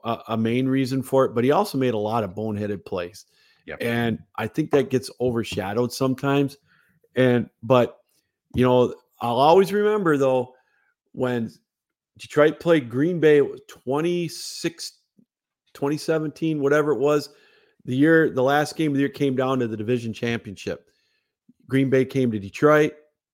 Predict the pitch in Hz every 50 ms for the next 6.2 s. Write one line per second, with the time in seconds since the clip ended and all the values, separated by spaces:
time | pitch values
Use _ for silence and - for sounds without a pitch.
0 | _ _ _ _ _ _ _ _ _ - - - 151 139 117 107 123 127 131 131
1 | 135 135 127 113 - - - _ _ _ _ _ 110 117 123 127 127 123 120 120
2 | 113 113 120 120 113 110 123 113 104 107 120 120 120 113 117 117 117 113 113 113
3 | 113 107 98 107 107 110 110 107 107 98 98 95 98 95 101 101 98 95 101 95
4 | - _ _ _ _ _ _ _ _ _ - - 143 127 - - - 123 113 104
5 | - - 113 - - - - 110 101 85 - - 113 117 117 113 104 98 110 113
6 | 107 101 -